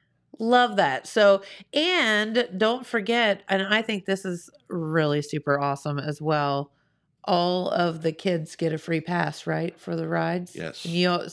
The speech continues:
Speaker 1: the, a
Speaker 2: Yes.
Speaker 1: lot of very generous people have made that happen.
Speaker 2: Yes. Yeah, we started that actually about four years ago. And, uh, I went to a couple of our local,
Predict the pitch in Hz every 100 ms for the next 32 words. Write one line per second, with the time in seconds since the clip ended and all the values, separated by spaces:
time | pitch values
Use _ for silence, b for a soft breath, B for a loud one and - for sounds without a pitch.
0 | - 185 - 196 185 190 214 214 214 180
1 | 175 156 156 180 220 208 202 180 190 170
2 | 160 165 - 175 160 147 151 143 151 139
3 | 135 139 135 127 - - - 101 87 -
4 | - _ _ _ 98 101 110 165 185 170
5 | 156 135 135 147 107 131 - 117 110 123
6 | 120 117 - - 127 123 113 120 113 107
7 | - - - _ b b b b _ -
8 | 110 107 104 101 101 104 95 - _ _
9 | 107 113 117 - 113 - 117 110 107 110
10 | 110 113 117 117 110 104 -